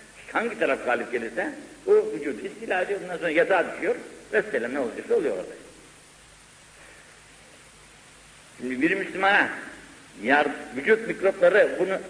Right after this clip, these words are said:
idrak ediyor da o yabancıyı oradan kovmak için el birliği yapıp oraya hücum ediyorlar. Onu oradan atmak için. Üç lira yeterse ne ala, yetmesi o-, olan oluyor. E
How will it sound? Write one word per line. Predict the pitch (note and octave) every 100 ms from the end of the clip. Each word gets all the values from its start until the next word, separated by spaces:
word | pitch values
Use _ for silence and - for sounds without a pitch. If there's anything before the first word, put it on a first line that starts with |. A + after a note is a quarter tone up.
| -
idrak | D#3 E3+ F#3 F#3
ediyor | E3+ G3+ E3
da |
o | D#3
yabancıyı | G3 F3+ F3 F3 E3+ E3+
oradan | F#3 F3+ E3+
kovmak | C#3+ F3+ E3+ G3
için | - E3+
el | F3 G3 F3
birliği | E3+ E3+
yapıp | F3 A3+ A3+
oraya | F#3 G3
hücum | E3 F#3+ G3
ediyorlar. | E3 E3 G3+ - - - - - -
Onu | F3 G3
oradan | F#3 F3+ G#3
atmak | E3+ E3+ G#3 -
için. | C4 - - - - - - - - - - - -
Üç | D#4+ -
lira | F#3+
yeterse | F3 D#3+ D3+ F3 A#3+
ne |
ala, | G3 D#3
yetmesi | C#3+ F#3+ E3+ D#3+ B3+ - - - - -
o-, | F#3+ - F3+
olan | G#3+
oluyor. | A#3+ G3+ C#3 - - - - -
E | -